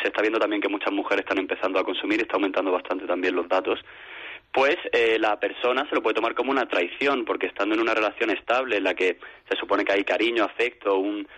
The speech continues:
deseo hacia la otra persona, la persona que no consume pornografía no entiende la necesidad de, de que el otro miembro de la pareja, eh, esté masturbándose, ¿no? Con, con pornografía durante, pues, depende de la frecuencia, pero bueno, que se puede tomar como una traición, ¿no?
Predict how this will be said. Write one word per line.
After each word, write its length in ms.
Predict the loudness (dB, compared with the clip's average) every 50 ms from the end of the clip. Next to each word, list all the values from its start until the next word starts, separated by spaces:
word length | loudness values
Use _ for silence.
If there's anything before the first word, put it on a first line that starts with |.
| -20 _ -6
deseo 380 | -4 -4 -4 0 2 2 2
hacia 180 | 2 2 0 0
la 60 | 0
otra 140 | 0 0 -2
persona, 440 | -2 -2 -2 0 0 0 0 -2 -4 -8 -20 -20 -20 -18 -4
la 140 | -2 -2 0
persona 280 | 0 -2 -2 -2 -2 0
que 80 | 0
no 80 | 0 0
consume 320 | 0 0 -2 0 -2 0
pornografía 500 | 0 2 0 2 0 0 0 0 -2 -2
no 180 | 0 0 0 0
entiende 360 | 0 0 0 0 0 2 2
la 120 | 0 0
necesidad 720 | 0 -2 -6 -4 -4 -4 -4 -2 0 2 2 2 2 0 -4 -12 -20 -20 -20 _
de, 520 | -8 -2 0 0 2 2 2 2 0 0 0 -2
de 120 | -2 0
que 100 | 0 2
el 80 | 2 2
otro 180 | 2 2 0
miembro 220 | 0 2 2 2 2
de 40 |
la 100 | 2 2
pareja, 400 | 0 0 -2 0 0 0 -2 0 0
eh, 340 | 0 0 2 2 2 2 0
esté 240 | -2 -6 -2 -2 0
masturbándose, 920 | 0 0 -2 0 -2 -2 0 0 0 -2 0 0 -2 -4 -2 0 0 0 2
¿no? 180 | 2 0 2
Con, 300 | 0 0 0 0 -2 -4 -8 -20 -20 _ _
con 200 | -2 0 0 2
pornografía 720 | 0 2 2 2 2 2 2 0 0 0 0 2 2 2
durante, 400 | 2 2 0 0 0 0 -2 0
pues, 200 | 0 0 -2 -2 -6
depende 420 | -6 -6 -2 -2 -2 -2 -2 -2 0
de 260 | 2 2 2 0 -2 -6 -20 -20 -20 -4
la 100 | -4 -4
frecuencia, 480 | 0 0 0 2 2 0 2 0 -2 -2
pero 160 | 0 0 2
bueno, 160 | 2 2 0
que 100 | 0 -2
se 120 | -4 -6 -2
puede 180 | 0 2 2
tomar 220 | 2 2 0 0 0
como 160 | 0 0 2
una 160 | 2 0 0
traición, 600 | 0 0 0 0 0 -4 -2 0 0 0 0 0
¿no? 180 | 0 -2 -2